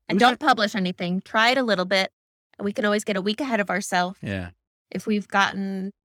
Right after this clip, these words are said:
Speaker 1: interesting content for seven
Speaker 2: Yeah.
Speaker 1: days,
Speaker 2: Should we
Speaker 1: go
Speaker 2: just
Speaker 1: forward.
Speaker 2: film it all and then hand it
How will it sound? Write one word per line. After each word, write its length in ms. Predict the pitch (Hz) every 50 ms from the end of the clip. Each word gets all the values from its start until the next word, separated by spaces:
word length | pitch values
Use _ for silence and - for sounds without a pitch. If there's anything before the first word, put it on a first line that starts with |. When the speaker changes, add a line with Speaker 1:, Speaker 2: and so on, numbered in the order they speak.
| _ _ _
Speaker 1:
interesting 380 | 262 247 - 269 - 262 254
content 460 | 233 - 220 202 214 214 208 190 - -
for 100 | - 190
seven 300 | - - 196 202 214 185
Speaker 2:
Yeah. 40 | 185
Speaker 1:
days, 500 | 196 180 175 175 170 175 170 - - - _ _ _ _ _ _ _ _ _ _ _ _ _ _ _ _ _ _ _ _ _ _ _
Speaker 2:
Should 140 | - - 131
we 80 | 127 113
Speaker 1:
go 140 | - 185 185
Speaker 2:
just 120 | 185 -
Speaker 1:
forward. 280 | 156 170 160 151 151 147
Speaker 2:
film 220 | 113 110 113 113
it 80 | 107 104
all 180 | 104 98 98 95
and 120 | 92 90
then 100 | 92 92
hand 320 | 87 92 92 92 92 90
it 160 | 87 85 -